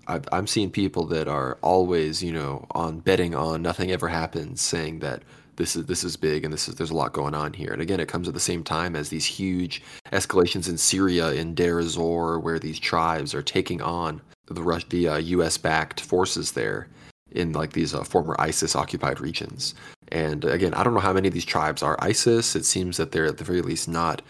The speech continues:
going Wahhabist, cutting people's heads off, but it's very much a local, you know, tribal movement that have been, I think they're having Turkish support and are going against all sorts of occup-, percep-, perceived occupying forces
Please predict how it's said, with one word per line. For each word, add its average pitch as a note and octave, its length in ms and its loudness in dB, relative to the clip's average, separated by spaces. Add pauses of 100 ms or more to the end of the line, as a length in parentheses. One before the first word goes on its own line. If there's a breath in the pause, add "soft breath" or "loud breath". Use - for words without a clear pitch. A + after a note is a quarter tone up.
(300 loud breath)
going E2+ 280 0
Wahhabist, D#2+ 640 2
cutting F2 200 0
people's E2+ 260 -4
heads E2 200 0
off, D2 420 -2 (200)
but D#2 220 0
it's - 260 -2
very E2+ 200 2
much E2 240 -4
a D#2+ 40 -4
local, D#2+ 560 0 (420 loud breath)
you D#2 60 -4
know, C#2+ 80 2
tribal D2 400 2
movement D#2+ 540 -2
that D#2 240 -2
have D2+ 440 -2
been, D#2+ 400 -2 (400 loud breath)
I - 80 -2
think F2+ 140 -6
they're E2 100 0
having D#2+ 200 -2
Turkish D#2+ 340 0
support E2+ 420 4
and D#2 120 -4
are C2+ 260 -4
going E2 260 -2
against D#2 300 -4
all D2+ 80 0
sorts D#2+ 300 -4
of - 80 -6
occup-, - 260 -6 (320)
percep-, - 340 -4 (160)
perceived - 400 0
occupying - 520 0
forces - 560 -4